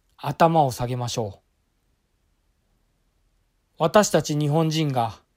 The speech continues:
電話をしているとき、相手が見えなくても、気づいたら頭を下げている自分がいます。これも相手への思いやりの形です。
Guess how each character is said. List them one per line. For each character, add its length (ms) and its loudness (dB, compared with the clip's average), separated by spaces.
電 220 4
話 80 4
を 120 2
し 80 -4
て 160 0
い 60 2
る 100 -2
と 140 -6
き、 260 -16
相 200 4
手 120 0
が 120 4
見 160 0
え 80 0
な 140 -2
く 80 -16
て 180 -4
も、 320 -2
気 140 -6
づ 140 0
い 80 2
た 100 4
ら 140 6
頭 300 2
を 120 0
下 160 -4
げ 100 -6
て 120 -6
い 120 -2
る 80 -6
自 200 -8
分 200 -6
が 140 0
い 80 -6
ま 100 -6
す。 180 -14
こ 160 -2
れ 80 6
も 360 2
相 200 4
手 160 0
へ 80 2
の 120 -4
思 240 -4
い 80 -2
や 100 0
り 100 -4
の 120 -6
形 420 -10
で 100 -6
す。 220 -16